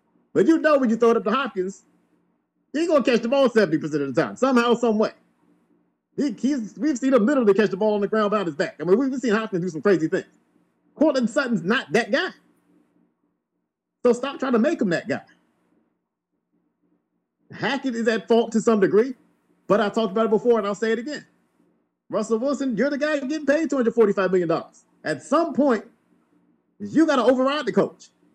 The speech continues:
We've seen too many other quarterbacks, and I've talked about this before, we've seen too many other quarterbacks look at the coach and say, "You know what? I got this. You know what? I'm changing the play. You know what? I'll call the timeout since you don't know when to do it."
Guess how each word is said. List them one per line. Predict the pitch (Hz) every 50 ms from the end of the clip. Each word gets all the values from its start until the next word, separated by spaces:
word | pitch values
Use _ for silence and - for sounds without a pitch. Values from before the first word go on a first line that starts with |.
| _ _ _ _ _ _ _ _ _ _ _ _
We've | 160 247 277 233
seen | 202 - 294 294 311 311 277
too | - - 294
many | 285 294 277
other | 277 277 269
quarterbacks, | 226 - 302 302 269 220 190 185
and | - 190
I've | 185 185
talked | - 262 294 254
about | 254 269
this | 262 247
before, | 233 262 - - 302 247
we've | 233 269
seen | - 285 262
too | 214 294
many | 285 302 294
other | 277 269 277
quarterbacks | 226 302 302 269 220 202 185 - - - _ _ _ _ _ _ _
look | - 226 262
at | 247
the | 233
coach | 233 254 262 240
and | 226 208
say, | 226 214
"You | 220
know | 226 240
what? | 240 240 233 -
I | 196 214
got | 185 160 156 135 - _
this. | 113 98 _ _ - - - _ _ _ _ _ _ _ _ _ _ _ _ _ _ _ _ _ _ _ _ _ _ _ _ _ _ _
You | 147
know | 180 226 226
what? | 226 226 -
I'm | 185 208 226 202
changing | - 208 170 160 139 143
the | 135
play. | - 151 139 - - _
You | 165
know | 202 220 220
what? | 226 226 226 -
I'll | 202 226 233
call | - 208 196
the | 175 170
timeout | - 185 185 175 170 160
since | - 165 - 170
you | 208
don't | 208 175 156
know | 190 175
when | 160 175 160
to | 131
do | 113 147 175
it." | - -